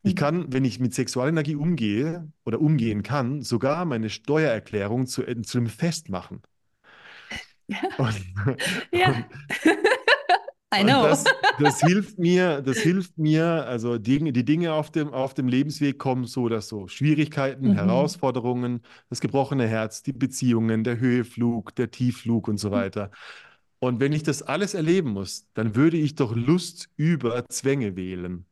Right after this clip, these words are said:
Speaker 1: Und
Speaker 2: <laughs>
Speaker 1: das, und das kann ich aber nur, wenn ich weiß, was ist das in mir, was ich vielleicht auch konserviert oder sublimiert habe, was
Speaker 2: Mhm.
Speaker 1: ich eingefroren habe, was ich klein halte zugunsten anderer,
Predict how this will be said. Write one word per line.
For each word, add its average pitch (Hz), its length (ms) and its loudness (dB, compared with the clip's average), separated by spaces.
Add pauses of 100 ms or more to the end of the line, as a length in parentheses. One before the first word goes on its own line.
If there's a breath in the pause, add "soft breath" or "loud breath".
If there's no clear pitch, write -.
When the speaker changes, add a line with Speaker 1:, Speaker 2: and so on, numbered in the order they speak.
(760 loud breath)
Speaker 1:
Und 113 180 4
Speaker 2:
<laughs> - 0 -
Speaker 1:
das, 151 260 0
und 135 320 0
das 147 220 0
kann 170 180 -2
ich 160 120 0
aber 147 160 2
nur, 147 260 0
wenn 139 100 -2
ich 110 160 -4
weiß, 127 540 -4
was 117 160 -4
ist 175 360 -2
das 123 220 -2
in 139 260 0
mir, 123 520 0 (540 soft breath)
was 117 220 -4
ich 147 100 -4
vielleicht 127 300 0
auch 127 200 -2
konserviert 135 720 0
oder 110 160 -2
sublimiert 131 760 0
habe, 95 160 -6
was 104 120 -4
Speaker 2:
Mhm. - 20 -6
Speaker 1:
ich - 200 -10
eingefroren 113 640 -2
habe, 113 160 -4
was 107 140 -6
ich 104 100 -8
klein 120 400 -4
halte 117 300 -4
zugunsten 117 560 -4
anderer, 113 680 -4